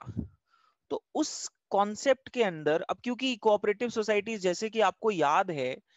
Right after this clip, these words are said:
नाइनटीन नाइनटीन का जो Montego Chelmsford reforms था, good evening, अ,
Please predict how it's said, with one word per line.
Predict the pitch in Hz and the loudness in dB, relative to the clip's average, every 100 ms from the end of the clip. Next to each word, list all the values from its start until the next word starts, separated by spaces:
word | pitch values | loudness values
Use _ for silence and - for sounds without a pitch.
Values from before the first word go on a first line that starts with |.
| _ _ _ _ | _ _ _ _
नाइनटीन | 139 143 147 160 175 170 202 233 269 | -10 -4 -2 -2 -6 -10 -8 -8 -6
नाइनटीन | 220 180 185 185 208 220 233 | -4 -2 -4 -8 -8 -8 -4
का | 220 170 160 226 - - - - - - - | 2 4 4 0 -6 -20 -20 -20 -20 -20 -8
जो | 165 202 | -2 -2
Montego | 165 160 160 175 196 214 | 0 -2 -2 0 2 2
Chelmsford | 190 180 - 196 190 170 | 2 -2 -2 0 0 0
reforms | 156 202 202 - | -2 -2 -2 -6
था, | 127 - _ _ _ _ _ _ _ _ _ _ _ _ _ _ _ _ _ _ | -10 -12 _ _ _ _ _ _ _ _ _ _ _ _ _ _ _ _ _ _
good | 135 135 | -8 -6
evening, | 123 127 180 - - _ | -8 -10 -16 -18 -20 _
अ, | - 143 | -2 0